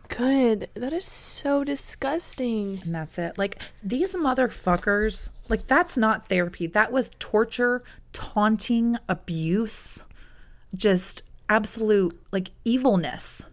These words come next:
Speaker 1: Yeah, that was child abuse.
Speaker 2: You called her a quitter and a twerp and told her to die, told her to sleep in her poop and vomit. Like, what?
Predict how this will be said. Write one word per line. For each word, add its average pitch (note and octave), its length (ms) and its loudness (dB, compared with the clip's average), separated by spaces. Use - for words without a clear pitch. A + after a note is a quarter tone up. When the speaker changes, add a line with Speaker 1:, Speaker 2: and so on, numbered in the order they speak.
Speaker 1:
Yeah, A3 360 0
that G#3 140 -4
was G#3 220 -4
child A3+ 440 -2
abuse. F#3 640 -6
Speaker 2:
You A#3+ 120 2
called A#3+ 280 -2
her G3 160 4
a E3 80 -2
quitter A3 460 0
and F3 160 -4
a D#3+ 80 -2
twerp G#3+ 580 0
and F#3 80 -8
told G#3+ 220 0
her G3+ 100 0
to E3+ 240 -4
die, F3+ 640 2
told A3+ 180 2
her G3+ 100 2
to F#3 100 -4
sleep - 480 -2
in A3 80 0
her F#3 120 -2
poop A3 420 -2
and F#3+ 160 2
vomit. F3+ 400 0
Like, E3+ 220 -4
what? F#3 760 0